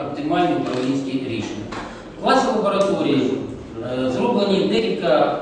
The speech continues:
робочих місць, які використовують відповідні наукові, е, здобутки для обґрунтування оптимі-, і оптимізації управлінських рішень. В частності, такі теорії, як теорія масового обслуговування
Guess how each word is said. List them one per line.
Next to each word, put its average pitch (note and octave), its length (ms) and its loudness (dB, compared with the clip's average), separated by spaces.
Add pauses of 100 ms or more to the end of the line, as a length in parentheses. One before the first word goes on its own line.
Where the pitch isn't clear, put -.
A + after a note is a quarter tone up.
робочих F#3+ 520 -2
місць, C3+ 280 2 (360)
які F3 340 0
використовують G3+ 680 0
відповідні E3 880 0 (840)
наукові, E3+ 760 4 (840)
е, B2 60 0
здобутки - 640 0
для - 420 2
обґрунтування F#3 600 0
оптимі-, C3 320 0 (280)
і D3 100 -2
оптимізації D3+ 600 2
управлінських C3 500 -2
рішень. G2+ 420 -4 (300)
В - 40 -12
частності, A3 400 2
такі F#3+ 460 0
теорії, E3+ 640 2
як - 400 2
теорія - 300 2
масового D3 500 2
обслуговування C3+ 760 0